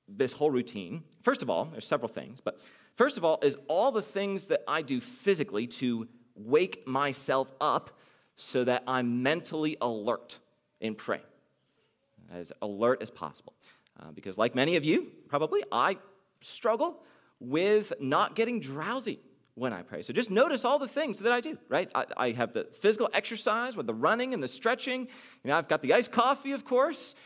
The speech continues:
and I pace as I pray. So all of those things are designed to help me be mentally alert in my prayers. Also, um, notice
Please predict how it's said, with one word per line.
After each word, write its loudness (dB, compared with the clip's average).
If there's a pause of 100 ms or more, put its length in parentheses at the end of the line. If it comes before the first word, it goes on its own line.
(240)
and 0
I 4 (420)
pace -2 (440)
as 2
I 2
pray. -12
So -8 (360)
all 2
of 0
those 4
things -2
are 2 (200)
designed 0 (440)
to -4
help -4
me -6
be -2 (160)
mentally -2
alert 0 (880)
in -2
my -2
prayers. -4 (1120)
Also, 0 (160)
um, -8 (340)
notice 0